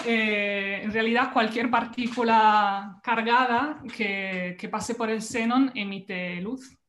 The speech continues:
por ejemplo. Entonces, eh, por ejemplo, se pueden detectar, eh, tanto electrones como positrones, se pueden detectar muones. Nosotros detectamos los fotones porque los fotones lo que, lo que hacen cuando interactúan con el gas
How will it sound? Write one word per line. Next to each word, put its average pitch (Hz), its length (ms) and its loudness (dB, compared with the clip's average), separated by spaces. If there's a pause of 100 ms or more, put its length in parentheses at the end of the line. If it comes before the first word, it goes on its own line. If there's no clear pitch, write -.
(180)
por 180 140 -8
ejemplo. 185 500 -10 (400)
Entonces, 214 640 -2
eh, 196 440 -2
por 208 100 -6
ejemplo, 214 420 -4
se - 180 -8
pueden 196 200 -4
detectar, 185 840 0
eh, 175 600 -12 (340)
tanto 185 680 -4
electrones 202 640 -6
como 185 180 -6
positrones, 233 720 -2
se 208 120 -6
pueden 185 280 -6
detectar 180 400 -8
muones. 214 580 -2 (460)
Nosotros 226 460 -2
detectamos 226 600 0
los 220 200 -4
fotones 247 500 0
porque 196 560 -4
los 190 240 -8
fotones 220 360 -4
lo 208 120 -8
que, 208 220 -8
lo 202 160 -10
que 208 100 -12
hacen 214 300 -8
cuando 185 580 -6
interactúan 196 560 -6
con 214 140 -4
el 208 100 -6
gas 214 380 -2